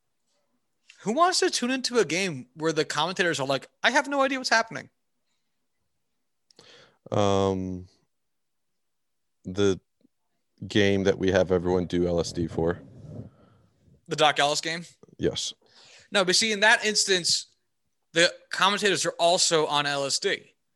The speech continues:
Speaker 2: Right.
Speaker 1: So, so
Speaker 2: So
Speaker 1: they
Speaker 2: them
Speaker 1: perfectly
Speaker 2: being
Speaker 1: understand what's happening.
Speaker 2: No, they are
Speaker 1: In their
Speaker 2: fucking
Speaker 1: own
Speaker 2: lost.
Speaker 1: minds.
Speaker 2: They are, they are,
Speaker 1: They don't
Speaker 2: like,
Speaker 1: know
Speaker 2: the
Speaker 1: what's happening on the
Speaker 2: commentary,
Speaker 1: field.
Speaker 2: the commentary they are making is essentially just what they are visualizing themselves.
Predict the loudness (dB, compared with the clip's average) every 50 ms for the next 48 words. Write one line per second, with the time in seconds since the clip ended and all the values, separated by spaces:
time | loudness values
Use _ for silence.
0 | _ _ _ _ _ _ _ _ _ _ _ _ _ _ _ _ -20 -14 -6 0
1 | 4 6 8 8 6 4 2 2 4 8 8 10 10 10 10 8 8 8 8 8
2 | 8 8 8 8 8 6 6 6 4 0 2 4 2 2 2 0 0 0 -2 -2
3 | -2 -6 -20 -20 -20 -20 -20 -20 -20 -18 -18 -20 -16 -6 0 4 6 6 8 8
4 | 8 8 8 8 10 10 8 8 6 4 4 4 4 4 6 6 4 6 6 6
5 | 6 8 8 8 8 8 8 6 6 6 8 10 8 8 6 4 4 6 8 10
6 | 10 10 10 10 8 8 8 6 6 8 8 6 8 8 6 8 8 8 8 8
7 | 8 6 6 4 4 6 6 8 8 8 6 4 4 2 0 0 2 2 2 2
8 | 2 0 2 2 4 6 6 4 4 0 2 2 4 6 6 6 6 6 6 4
9 | 4 2 0 -2 -4 _ _ _ _ _ _ _ _ -12 -6 -6 -6 -4 -4 -6
10 | -6 -6 -8 -12 _ _ _ _ _ _ _ _ _ _ _ _ _ _ _ _
11 | _ _ _ 0 2 2 2 2 0 -4 -6 -8 -10 -12 -14 -16 _ _ _ _
12 | _ _ _ _ _ -20 -20 -16 -8 -6 -6 -4 -4 -2 2 2 2 2 2 0
13 | 0 0 0 0 -2 -4 -8 -8 -2 0 0 0 0 -2 -6 -6 -6 -2 0 0
14 | 0 0 -2 -4 -6 -6 -4 -2 -2 -2 -2 -2 -2 -4 -6 -6 -6 -6 -6 -2
15 | 0 2 2 2 0 -2 -6 -16 -20 -20